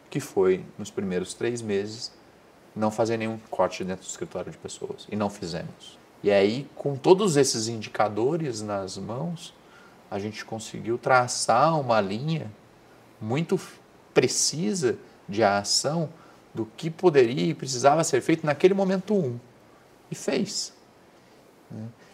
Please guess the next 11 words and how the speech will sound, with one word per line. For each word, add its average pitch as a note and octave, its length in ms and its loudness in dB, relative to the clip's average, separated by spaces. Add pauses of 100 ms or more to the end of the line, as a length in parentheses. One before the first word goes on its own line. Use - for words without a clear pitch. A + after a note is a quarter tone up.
(120)
E C#3 200 -6
foi D#3+ 260 4
extremamente F3+ 760 2
importante, G3+ 480 -4
porque - 280 -6
deu E3 600 4 (600)
pra B2 180 6
nós C#3 440 4
a C3+ 160 6
tranquilidade D3 1300 4
necessária C#3+ 1040 0